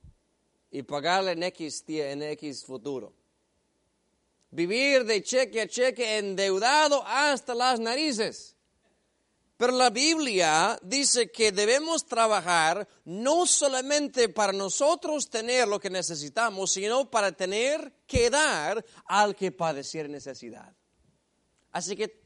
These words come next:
¿qué pasa si lo que yo gano apenas puedo con lo mío?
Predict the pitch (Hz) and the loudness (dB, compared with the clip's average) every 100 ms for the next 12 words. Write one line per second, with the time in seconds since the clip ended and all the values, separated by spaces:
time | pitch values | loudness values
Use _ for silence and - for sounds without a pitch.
0 | _ - 277 277 233 170 127 139 - _ | _ -12 -8 0 0 0 -4 -8 -12 _
1 | _ _ - - - 190 202 220 202 202 | _ _ -20 -8 -4 -2 0 0 2 2
2 | 254 247 220 190 190 - 302 339 311 220 | 4 4 4 4 0 -2 0 2 2 0
3 | - 226 208 185 175 160 214 208 113 | 0 -2 -2 -4 -4 -4 -4 -4 -6